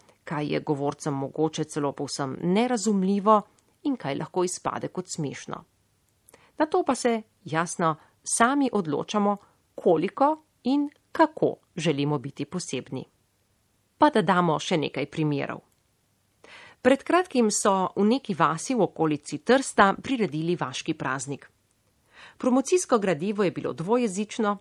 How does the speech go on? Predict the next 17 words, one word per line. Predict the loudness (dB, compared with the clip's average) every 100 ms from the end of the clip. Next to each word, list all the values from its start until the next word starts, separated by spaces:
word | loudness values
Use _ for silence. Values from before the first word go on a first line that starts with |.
| _
italijansko | -14 -10 -4 -2 -2 -2 -4 -4 _
in | -6 -4
pa |
slovensko. | -6 -8 -10 -12 -16 -16 -20 _ _ _ _ _ _ _ -20 -20 0
Moto | 6 8 8 6 0
prireditve | 0 2 2 0 -4 0 0 -2
se | -2 2
je | 2
v | 2
italijanščini | 0 -2 -2 -4 -6 -2 -2
glasil | 2 -2 0 0 2 2 0 _ _ _ _ 2
Luogo | 4 8 8 8 8 6 6
in | 0
festa, | 0 -6 -6 -10 -10 -12 _ _ _ _ _ _ _ _
v | -12
slovenščini | -4 -4 -2 -6 -2 2 2 4
pa | 2 2